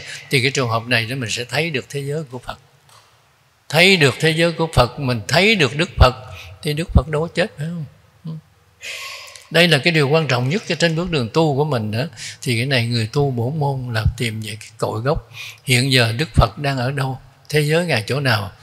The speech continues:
thì cố gắng mà tìm đi vào chỗ đó. Mà Đức Phật nói rõ đó,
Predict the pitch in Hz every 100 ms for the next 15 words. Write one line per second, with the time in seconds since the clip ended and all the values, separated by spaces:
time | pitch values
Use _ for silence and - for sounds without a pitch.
0 | - - - 143 113 - 143 160 180 156
1 | 175 208 233 143 120 113 107 - _ -
2 | 156 131 117 135 143 120 107 120 123 165
3 | - - - 131 127 - 123 107 151 120
4 | 104 131